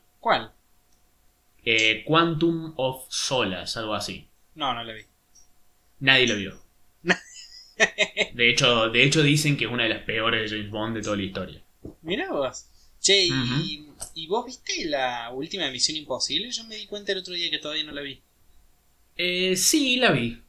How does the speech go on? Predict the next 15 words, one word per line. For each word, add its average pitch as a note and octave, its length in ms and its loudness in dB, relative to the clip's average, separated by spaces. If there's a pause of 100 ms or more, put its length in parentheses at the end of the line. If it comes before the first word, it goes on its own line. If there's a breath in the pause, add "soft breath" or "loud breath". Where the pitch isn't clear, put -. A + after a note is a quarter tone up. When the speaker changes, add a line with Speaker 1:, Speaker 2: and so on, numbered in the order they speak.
(100)
Speaker 2:
La D3+ 120 0
vi, A#2 120 4
la A2 80 2
vi. G#2 280 -6 (420)
Y, B2 460 -4
Speaker 1:
¿Está A#2 100 0
buena? A#2 360 -4 (1400)
Speaker 2:
eh, C#3+ 1400 4 (120)
no E3+ 280 6
te, G3+ 80 4
digamos, D3+ 960 6 (320)
más D3+ 460 6
allá D3+ 160 10
de C#3+ 240 6
que B2+ 520 0